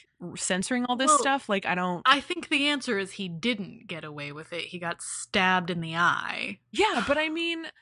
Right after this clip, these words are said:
Speaker 1: I, I, I thought anyway that texts like this would be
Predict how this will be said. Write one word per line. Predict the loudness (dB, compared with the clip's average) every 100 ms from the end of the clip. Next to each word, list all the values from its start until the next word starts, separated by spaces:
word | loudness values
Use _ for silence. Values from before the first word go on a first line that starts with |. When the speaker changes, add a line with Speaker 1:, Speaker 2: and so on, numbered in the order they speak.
| _ _ _ -8
Speaker 1:
I, | -6 -6 -8
I, | -4 -2 -2 -2
I | -2 -2
thought | -4 -2 0 2 0
anyway | 0 -6 -4 -4
that | -6 -10
texts | -10 -12 -12 -18 -14 -10
like | -10 -8
this | -10 -10 -10
would | -10
be | -8 -8 -8 -10